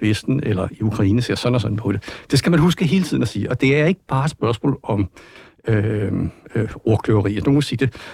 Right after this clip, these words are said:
ordkløverier hænger sig nogle enkelte formuleringer, men det er super vigtigt, fordi russerne hele tiden prøver at få resten af verden overbevist om,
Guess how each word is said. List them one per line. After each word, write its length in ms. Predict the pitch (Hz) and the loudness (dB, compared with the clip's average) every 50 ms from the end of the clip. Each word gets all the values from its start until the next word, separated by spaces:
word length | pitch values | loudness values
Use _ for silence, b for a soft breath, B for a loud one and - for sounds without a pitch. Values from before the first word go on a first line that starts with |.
| B B | B B
ordkløverier 640 | - 143 151 - - 143 131 120 117 110 110 113 104 | 2 2 2 4 2 2 2 2 2 0 0 2 2
hænger 200 | 110 120 123 127 | 2 2 2 2
sig 120 | 127 131 | 0 0
nogle 180 | 120 113 123 113 | 0 2 2 2
enkelte 260 | 113 123 127 127 123 | 2 0 0 -2 -2
formuleringer, 500 | - 120 113 107 101 107 104 104 117 117 | -2 0 0 2 2 2 2 0 0 0
men 140 | 120 131 127 | 0 0 0
det 60 | 165 | 0
er 40 | 147 | 0
super 460 | - - - - - 202 180 190 170 | -2 -2 -2 0 0 2 2 2 2
vigtigt, 360 | 147 117 113 - - 120 - | 2 2 2 0 -2 -4 -2
fordi 200 | - 139 143 135 | -2 -2 0 0
russerne 420 | 131 131 127 127 139 165 147 160 | 0 2 2 2 2 2 2 0
hele 340 | 143 - - - 160 156 175 | -2 -2 -2 0 2 2 2
tiden 320 | 165 - - 135 120 120 117 B B B B B B | 2 0 0 0 0 -2 -4 B B B B B B
prøver 360 | - - 110 107 110 117 123 131 143 - | -2 2 2 4 4 4 2 0 -2 -6
at 60 | - | -8
få 80 | - 127 | -6 -4
resten 460 | 110 104 104 98 - - - 147 151 | -2 -2 -2 -2 -2 -4 -4 -4 -4
af 80 | - 123 | -2 -2
verden 320 | 95 92 107 113 - 123 B B B B B B | 0 0 0 0 -2 -6 B B B B B B
overbevist 440 | - 117 131 135 - 131 113 - | 0 0 0 0 0 -2 -2 -2
om, 180 | - 170 170 170 | 0 -2 -2 -2